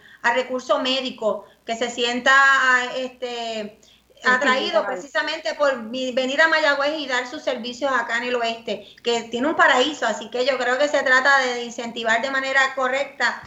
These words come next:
Speaker 1: porque todos nuestros jóvenes que estudian medicina, que estudian alguna carrera relacionada a la salud, lo hacen porque aman a su país,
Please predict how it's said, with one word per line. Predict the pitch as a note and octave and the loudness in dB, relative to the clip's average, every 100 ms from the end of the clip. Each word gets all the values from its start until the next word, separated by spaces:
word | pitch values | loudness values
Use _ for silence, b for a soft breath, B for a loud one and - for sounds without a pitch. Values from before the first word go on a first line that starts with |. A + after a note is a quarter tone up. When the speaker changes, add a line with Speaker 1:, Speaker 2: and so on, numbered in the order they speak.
| B B | B B
Speaker 1:
porque | C4 B3+ C4+ | -2 2 4
todos | D#4+ F4 | 6 4
nuestros | F4+ F4 D#4 | 0 0 0
jóvenes | C#4+ C#4+ D4 | 2 0 -2
que | C#4+ | -4
estudian | B3+ B3 B3 B3 | -8 -6 -4 -4
medicina, | A#3+ A3 G#3+ - G#3+ G3+ F#3 - b b | -4 -8 -10 -10 -6 -4 -6 -8 b b
que | A#3 | -8
estudian | A3+ A#3 A#3+ B3 | -6 0 2 4
alguna | B3+ B3 A#3 A#3 A#3+ | 2 2 0 2 2
carrera | B3 B3 C4 | 4 4 4
relacionada | B3+ A#3+ A#3 A#3+ A3 A#3 | 4 2 -2 -2 0 2
a | B3+ | 2
la | C4 | 2
salud, | C4 D4 D4+ | -2 -2 -2
lo | C4 A#3+ | 2 4
hacen | C#4 D#4+ D#4+ | 4 2 -2
porque | C4+ B3+ A#3 | -2 -4 -2
aman | A#3 C4+ | -2 -2
a | D4+ | -2
su | D#4 C#4+ | -4 0
país, | C#4+ C#4 | 2 2